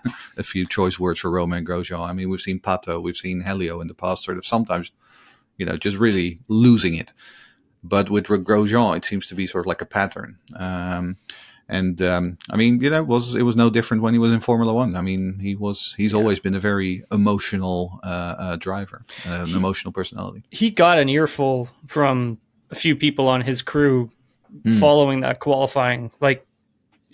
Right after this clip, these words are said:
Speaker 1: Yeah.
Speaker 2: T V cameras picked that up perfectly.
Speaker 1: Yeah.
Speaker 2: Um, it just really looks like they're just frustrated with him. And, you know, Michael has said this in the past, that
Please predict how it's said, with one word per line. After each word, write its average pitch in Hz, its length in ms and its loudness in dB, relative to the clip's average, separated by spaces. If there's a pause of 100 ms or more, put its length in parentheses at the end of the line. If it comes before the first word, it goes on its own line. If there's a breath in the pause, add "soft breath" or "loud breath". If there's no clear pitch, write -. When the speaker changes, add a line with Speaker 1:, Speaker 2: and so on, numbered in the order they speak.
(160)
Speaker 1:
Yeah. 202 140 -2
Speaker 2:
T 190 120 2
V 165 120 2
cameras 139 340 2
picked 143 240 -4
that 139 140 4
up 131 220 2 (320)
perfectly. 131 600 2 (540 loud breath)
Speaker 1:
Yeah. 139 300 6
Speaker 2:
Um, 127 380 0 (420)
it 160 60 -6
just - 260 0 (260)
really 160 240 4
looks 147 240 2
like 147 140 4
they're 139 200 2 (220)
just 151 200 0
frustrated 135 600 2 (240)
with 131 200 0
him. 131 180 2
And, 127 100 0
you 127 60 0
know, 135 80 2
Michael 156 360 4
has 131 120 0
said 147 160 4
this 139 160 0
in 135 80 0
the 127 60 0
past, 143 420 0
that 135 220 0